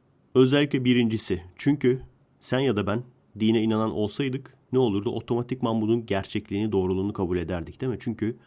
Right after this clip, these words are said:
paranormale zaten kayıtsız şartsız inanmayı, özellikle de dinle ilgiliyse buna inanmayı kabul etmiş bir insansın. Ve çok büyük ihtimalle buna itiraz eden, bunun mucize olduğunu itiraz eden insanlar için de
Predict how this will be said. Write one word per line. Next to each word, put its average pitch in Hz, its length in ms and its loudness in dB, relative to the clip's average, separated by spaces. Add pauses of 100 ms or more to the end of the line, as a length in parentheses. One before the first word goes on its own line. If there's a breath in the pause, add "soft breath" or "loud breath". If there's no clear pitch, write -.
(240 soft breath)
paranormale 110 600 0
zaten 113 380 -4 (340)
kayıtsız 101 460 -2
şartsız 107 420 -4
inanmayı, 95 540 -2 (360)
özellikle 101 520 -2
de 87 160 -6
dinle 104 280 2
ilgiliyse 98 560 -4 (180)
buna 98 200 -2
inanmayı 92 500 -2
kabul 95 260 -4
etmiş - 400 -6
bir 80 80 -8
insansın. 92 600 -6 (460)
Ve 127 140 6
çok 160 260 -2
büyük 131 180 2
ihtimalle 113 500 -4
buna 117 280 -2 (300)
itiraz 104 460 -2
eden, 95 260 -6
bunun 98 160 -4
mucize 98 340 -4
olduğunu 95 280 0
itiraz 95 440 -4
eden 87 160 -2
insanlar 92 400 -4
için - 260 -10
de 123 140 -8